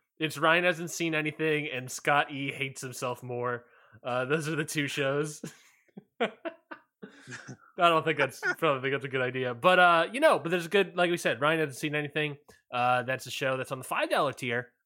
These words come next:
Speaker 1: There'll be a new episode coming out this Monday, uh, which is tomorrow. Uh, so go check out. It's on the five dollar tier. Just join the five dollar tier. I think this will be episode five. So if you join the five dollar tier, you get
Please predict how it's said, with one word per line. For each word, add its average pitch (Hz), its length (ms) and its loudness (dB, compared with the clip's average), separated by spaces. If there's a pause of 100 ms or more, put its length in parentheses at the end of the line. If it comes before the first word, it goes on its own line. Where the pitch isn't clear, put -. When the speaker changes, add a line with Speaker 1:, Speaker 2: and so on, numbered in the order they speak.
Speaker 1:
There'll 113 140 -8
be 123 80 -2
a 120 40 -4
new 139 140 0
episode 131 360 -2
coming 127 220 -6
out 123 120 -4
this 127 160 -10
Monday, 123 500 -2 (460)
uh, 113 440 -4
which 110 160 -8
is 107 60 -14
tomorrow. 196 380 -2 (360)
Uh, 131 320 2
so 131 180 -10
go 139 340 0
check 139 320 -2
out. 156 120 2
It's 147 120 -8
on 135 40 -8
the 131 60 -10
five 139 200 -2
dollar 143 180 2
tier. 156 180 -4
Just 143 120 -6
join 160 140 0
the 156 40 -2
five 151 240 2
dollar 151 180 2
tier. 165 280 -2
I - 60 -6
think 226 180 -2
this 254 80 -4
will 190 80 -8
be 175 120 -4
episode 143 340 -4
five. 120 600 0
So 120 100 -10
if 110 60 -12
you 110 40 -14
join 202 140 0
the 190 60 -4
five 175 200 0
dollar 143 200 0
tier, 180 240 -2
you 117 100 -4
get 110 140 -10